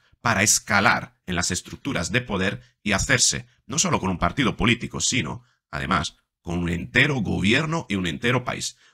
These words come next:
Todo esto atiende a unas dinámicas sociales, psicológicas, que se dan en todo tipo de grupos sociales, se dan también en las empresas y en las organizaciones. Tanto es así que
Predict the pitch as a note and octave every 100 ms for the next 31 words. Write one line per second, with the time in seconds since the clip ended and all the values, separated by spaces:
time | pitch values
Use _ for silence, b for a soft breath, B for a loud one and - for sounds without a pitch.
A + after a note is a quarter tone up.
0 | _ C3+ C#3 F3+ - E3+ - - - D3
1 | A2 D#2+ - G2+ F#2+ E2+ A#2 F#2+ D#2 -
2 | - - A2 D#2 - - - G#2 - A#2
3 | - - G2+ B B B A2 - G2+ D#3+
4 | F3+ - _ _ _ - - E3+ D3+ B2
5 | A#2 B2 G#2 G2+ D#3 D3 - - - -
6 | - - - D2 - D#2+ G#3+ E3 F3+ -
7 | - _ _ - F#2+ - F2 B2+ F2+ E2+
8 | - F#2 F2 G2+ G2+ G#2+ A2+ - C3 C#3
9 | - b b - A#2+ G#2 F#2+ G2+ A#2+ -
10 | E2+